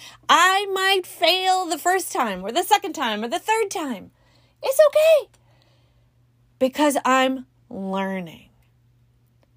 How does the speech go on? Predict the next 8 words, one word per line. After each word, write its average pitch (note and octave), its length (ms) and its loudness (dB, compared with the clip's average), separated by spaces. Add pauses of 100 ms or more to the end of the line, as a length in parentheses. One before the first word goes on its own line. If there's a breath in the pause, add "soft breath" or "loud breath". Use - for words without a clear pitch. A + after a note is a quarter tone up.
(2250)
I D#4+ 800 0 (320)
only D4 540 2
fail A#3 760 -8 (1080)
if G#3+ 160 -2
I G3+ 120 0
don't F3+ 280 -6
try. - 360 -18 (3000)
You F#4 680 0